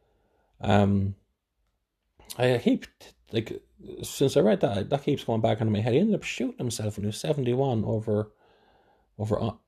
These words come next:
unrequited love. It's like, uh, he must have loved somebody and they left him or whatever the story was. It's just terrible, like. But, uh, getting back to the point, like, on, on, on one end, we're kind of superhuman. We,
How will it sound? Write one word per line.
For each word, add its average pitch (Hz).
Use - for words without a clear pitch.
unrequited 113
love. 113
It's -
like, 110
uh, -
he 123
must 131
have 117
loved 120
somebody 104
and 101
they 101
left 110
him 104
or 107
whatever 113
the 107
story 110
was. 101
It's 107
just 117
terrible, 127
like. 98
But, 123
uh, 117
getting 135
back 196
to 139
the 117
point, 123
like, -
on, 120
on, 117
on 117
one 175
end, 139
we're 117
kind 117
of 107
superhuman. 110
We, 104